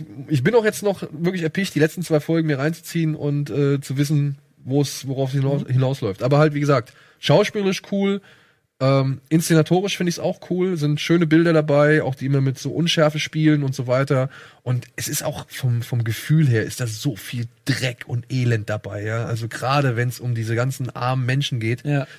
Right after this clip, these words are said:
Speaker 1: die da zusammengefercht mit zwanzig Leuten in so einer kleinen, weiß ich nicht, zwanzig Quadratzimmer Wohnung leben. Oder halt diese ganzen Knaben,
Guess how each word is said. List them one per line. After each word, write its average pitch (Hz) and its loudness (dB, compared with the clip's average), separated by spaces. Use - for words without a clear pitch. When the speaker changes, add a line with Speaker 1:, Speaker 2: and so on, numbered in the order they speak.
Speaker 1:
die 156 -2
da 127 4
zusammengefercht 131 0
mit 120 -4
zwanzig 131 0
Leuten 131 0
in 123 -2
so 117 -2
einer 117 0
kleinen, 120 0
weiß 113 -2
ich 113 0
nicht, 107 -4
zwanzig 127 -4
Quadratzimmer 120 0
Wohnung 117 0
leben. 113 0
Oder 123 2
halt 123 2
diese 113 -2
ganzen 123 -2
Knaben, 131 -2